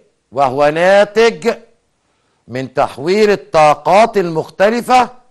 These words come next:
إلى الطاقة الكهربية، زي مثل تحويل الطاقة الميكانيكية زي المولد.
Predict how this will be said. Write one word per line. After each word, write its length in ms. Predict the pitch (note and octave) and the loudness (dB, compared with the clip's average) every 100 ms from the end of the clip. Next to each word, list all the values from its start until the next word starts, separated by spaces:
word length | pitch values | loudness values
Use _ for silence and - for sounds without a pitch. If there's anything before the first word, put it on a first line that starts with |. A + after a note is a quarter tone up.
| _ _ _ | _ _ _
إلى 120 | B2+ B2 | -8 -8
الطاقة 360 | - C#3+ C#3+ | -6 -8 -8
الكهربية، 520 | A2 G#2 F#2+ D#2+ D#2 - _ _ _ | -12 -8 -8 -10 -14 -20 _ _ _
زي 320 | G2 C#4+ C#3 - _ _ _ _ _ _ _ _ _ _ _ _ _ _ _ _ - | -2 0 -2 -6 _ _ _ _ _ _ _ _ _ _ _ _ _ _ _ _ -6
مثل 400 | E3 G3+ - - _ _ _ _ _ _ - | -2 -2 -4 -16 _ _ _ _ _ _ -6
تحويل 380 | A#2 C#3+ A3+ | -6 -4 -2
الطاقة 440 | A3 - A3+ A#3 G3 | -2 0 0 0 -2
الميكانيكية 1000 | F#3 E3+ E3+ E3+ E3+ A3+ B3+ C4 A#3+ - _ _ _ _ _ _ _ _ _ _ _ _ | -2 -6 -8 -8 -6 -4 0 2 0 -6 _ _ _ _ _ _ _ _ _ _ _ _
زي 180 | D2+ F2 | -14 -10
المولد. 520 | G2 A#2+ C#3+ D#3 A2+ | -10 -4 -2 -2 -6